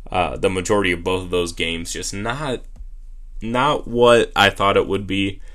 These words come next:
And Utah, I think, I still think U S C is gonna get out to maybe, like, a fourteen three lead, something kinda like that.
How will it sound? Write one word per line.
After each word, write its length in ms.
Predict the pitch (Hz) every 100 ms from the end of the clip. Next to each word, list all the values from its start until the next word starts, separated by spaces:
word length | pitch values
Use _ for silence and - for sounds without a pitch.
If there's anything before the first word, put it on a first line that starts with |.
| - -
And 240 | 95 95
Utah, 500 | 98 107 - 113 113 -
I 140 | 101
think, 460 | - 104 98 95 -
I 80 | 104
still 240 | 101 147 135
think 200 | 139 123
U 140 | 117
S 100 | 113
C 80 | 113
is 80 | 107
gonna 200 | 104 101
get 120 | 104
out 200 | 101 -
to 240 | - 107
maybe, 300 | 92 98 98
like, 140 | 98 92
a 100 | 90
fourteen 560 | 107 107 - - 104
three 600 | 95 95 101 98 101 98 98 - - - - -
lead, 400 | 101 98 95 92
something 680 | - 101 92 98 95 87 92
kinda 280 | - 98 92
like 260 | 90 87
that. 580 | 90 90 87 90 - -